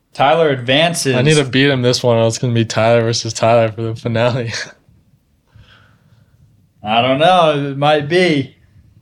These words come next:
Speaker 1: We have now quarterfinal match, Mister Freeze versus Killer Croc. Plead your case.
Speaker 2: Boom. Boom. Lizard.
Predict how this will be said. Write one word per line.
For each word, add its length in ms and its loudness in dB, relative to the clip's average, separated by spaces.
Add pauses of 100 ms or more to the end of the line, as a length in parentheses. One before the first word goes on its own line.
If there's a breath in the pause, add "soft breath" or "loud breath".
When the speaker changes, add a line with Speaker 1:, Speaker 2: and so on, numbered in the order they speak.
(140)
Speaker 1:
We 200 0
have 540 2
now 440 2
quarterfinal 720 2
match, 680 -2 (380)
Mister 480 0
Freeze 920 0 (440)
versus 200 -2
Killer 380 2
Croc. 760 -2
Plead 280 0
your 120 -2
case. 640 -6 (720)
Speaker 2:
Boom. 320 -14 (1120)
Boom. 280 2
Lizard. 560 0